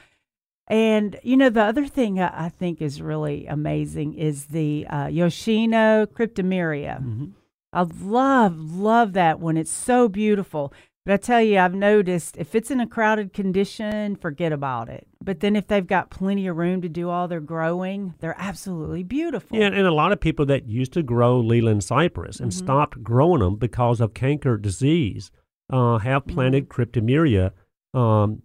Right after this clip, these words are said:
Speaker 2: you know, in their place. Kinda
Speaker 1: Yeah.
Speaker 2: like, you know, when people stop growing red tip photinas because of
Speaker 1: Mm-hmm.
Speaker 2: endosporium leaf spot.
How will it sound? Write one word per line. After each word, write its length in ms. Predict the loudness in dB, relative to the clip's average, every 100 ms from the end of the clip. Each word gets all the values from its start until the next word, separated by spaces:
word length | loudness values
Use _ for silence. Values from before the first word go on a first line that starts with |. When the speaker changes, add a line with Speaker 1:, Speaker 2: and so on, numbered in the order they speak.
| -2
Speaker 2:
you 100 | 2
know, 120 | 4
in 100 | 4
their 140 | 2
place. 520 | 0 0 0 -2 -6 -4
Kinda 200 | 0 2
Speaker 1:
Yeah. 60 |
Speaker 2:
like, 240 | 4 2 2
you 60 | 0
know, 80 | 0
when 140 | 0
people 320 | 0 -2 -4 -6
stop 400 | -8 -6 -6 -2
growing 400 | 2 4 4 4
red 220 | 2 2
tip 240 | -2 0
photinas 600 | 0 0 0 0 -2 -2
because 420 | -2 0 0 2
of 80 | 0
Speaker 1:
Mm-hmm. 120 | 0 -2
Speaker 2:
endosporium 440 | -2 0 2 2
leaf 160 | 0 -2
spot. 380 | -6 -8 -10